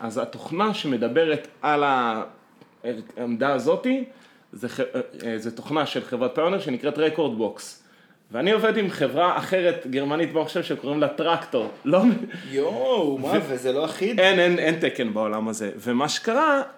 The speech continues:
Speaker 1: בעצם, אז אתמו-, אז כשקיבלתי ב-, את ההפניה בהתקלה לתקלוט הזה, הייתי צריך להוריד רקורד, רקורד בוקס, לבחור איזה שירים אני רוצה, כי העברה גם ל-M P שלוש לוקחת זמן, כאילו, העברה ל-, סליחה, ל-, לדיסק און קי לוקחת זמן.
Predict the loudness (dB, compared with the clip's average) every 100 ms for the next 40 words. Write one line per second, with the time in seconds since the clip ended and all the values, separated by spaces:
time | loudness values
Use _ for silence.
0 | -4 -2 -2 -2 -2 -4 -6 -2 -2 -2
1 | -6 -10 -12 -14 -12 -8 -4 -2 0 0
2 | 2 0 -2 -10 -16 -12 -6 -2 -2 -4
3 | -4 -2 0 2 0 -4 -6 -2 0 2
4 | 0 0 -4 -6 -4 -2 0 0 0 -4
5 | -6 -2 0 2 0 -4 -6 -10 -10 -8
6 | -6 -4 -4 -2 -2 -2 -6 -16 -20 -20
7 | -16 -8 -4 2 4 4 0 -2 0 2
8 | 2 2 -2 -2 -2 -2 -2 -2 -2 -2
9 | 0 2 2 0 0 0 -2 -4 -6 -6
10 | -8 -8 -6 -6 -8 -8 -6 -6 -8 -4
11 | 2 4 4 2 2 2 -2 -4 -2 0
12 | -2 -4 -4 -4 -4 -4 -4 -4 -4 -6
13 | -8 -6 -6 -6 -8 -10 -8 -4 -2